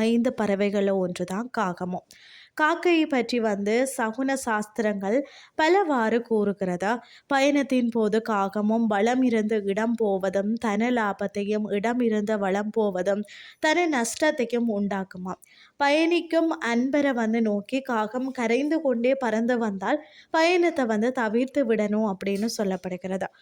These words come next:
ஒரு காகம் மற்றொரு காகத்திற்கு உணவு ஊட்டினால் நாம மேற்கொள்ளும் பயணம் இனிதாக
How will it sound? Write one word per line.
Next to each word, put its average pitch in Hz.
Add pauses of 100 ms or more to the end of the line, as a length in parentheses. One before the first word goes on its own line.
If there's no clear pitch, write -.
(200)
ஒரு 285
காகம் 277
மற்றொரு 262
காகத்திற்கு 240
உணவு 240
ஊட்டினால் 226
நாம 226
மேற்கொள்ளும் 220
பயணம் 220
இனிதாக 233